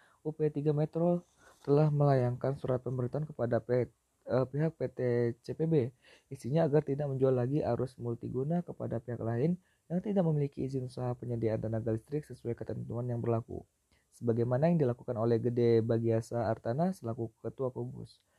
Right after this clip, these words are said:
Menindaklanjuti permasalahan tersebut, G D Bagiasa Artana selaku Ketua Kobus telah datang ke kantor P T P L N U I D Lampung menemui General Manager P T P L N U I D Lampung, G D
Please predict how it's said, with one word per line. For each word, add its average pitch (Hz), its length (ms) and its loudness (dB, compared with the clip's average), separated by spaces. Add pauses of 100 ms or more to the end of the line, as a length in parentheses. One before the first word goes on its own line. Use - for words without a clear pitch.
(300)
Menindaklanjuti 156 880 -2
permasalahan 120 400 -6
tersebut, 131 400 -6 (240)
G 113 80 -8
D 113 80 -6 (160)
Bagiasa 113 640 -6
Artana 143 480 -6
selaku 120 480 -8
Ketua 165 400 -6
Kobus 127 400 -6 (400)
telah 175 160 -4
datang 143 320 -4
ke 127 80 -6
kantor 113 320 -6
P - 80 -20
T 110 160 -10
P 110 60 -18 (100)
L 104 80 -10
N 104 220 -8 (580)
U 107 80 -4
I 107 80 -2
D 117 160 -2
Lampung 139 480 -4
menemui 120 400 -4 (240)
General 147 560 -2 (240)
Manager 120 480 -4
P 110 160 -6
T 107 240 -6
P - 80 -10
L 101 160 -8
N 107 400 -6
U 110 80 -6
I 110 160 -4
D 110 80 -2
Lampung, 110 480 -6 (560)
G 139 240 2
D 143 60 2